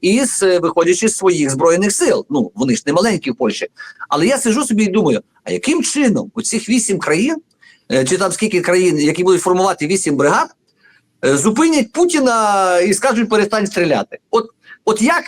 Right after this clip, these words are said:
а що їм на це, розумієте? Всі щось планують, всі розповідають Україні,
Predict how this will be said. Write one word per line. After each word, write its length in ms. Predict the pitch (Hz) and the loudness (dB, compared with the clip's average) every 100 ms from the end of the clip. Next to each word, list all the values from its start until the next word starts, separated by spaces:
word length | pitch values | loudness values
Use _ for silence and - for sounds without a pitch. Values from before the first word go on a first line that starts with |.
| - 392 | -4 -4
а 80 | |
що 200 | 180 370 | 0 0
їм 200 | 381 359 | 2 2
на 100 | 311 | 2
це, 220 | 226 311 - _ - | 0 -2 -4 _ -2
розумієте? 520 | 180 202 349 339 - - - - | 0 2 2 2 -2 -6 -14 -10
Всі 400 | - - 349 247 | -8 0 0 0
щось 320 | - 294 - | 0 -2 0
планують, 760 | 190 190 202 339 269 139 - _ - - | 0 0 2 2 2 0 -6 _ -20 -20
всі 340 | - - 262 339 | -16 -4 2 4
розповідають 880 | 302 233 247 240 208 285 262 226 - | 2 2 0 2 2 2 2 0 0
Україні, 800 | 233 233 247 262 294 247 175 | -2 2 2 2 4 2 0